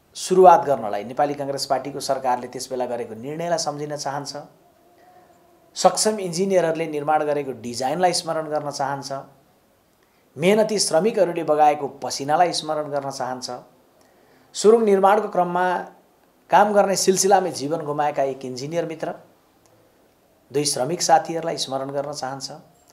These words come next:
एकजना हराइरहेका श्रमिकको पनि खोजी राज्यले गर्नुपर्छ भनेर अपिल गर्न चाहन्छ। त्यो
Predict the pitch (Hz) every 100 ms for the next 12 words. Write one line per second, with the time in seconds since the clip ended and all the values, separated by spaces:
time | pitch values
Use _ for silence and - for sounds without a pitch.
0 | _ 160 170 196 185 127 131 196 214 190
1 | 170 - 156 185 185 - 160 165 160 -
2 | 156 160 131 127 147 151 117 127 147 143
3 | - 151 107 104 123 104 - 156 147 143
4 | 135 131 135 - - _ _ _ _ _
5 | _ _ _ _ _ _ _ _ _ _
6 | _ 214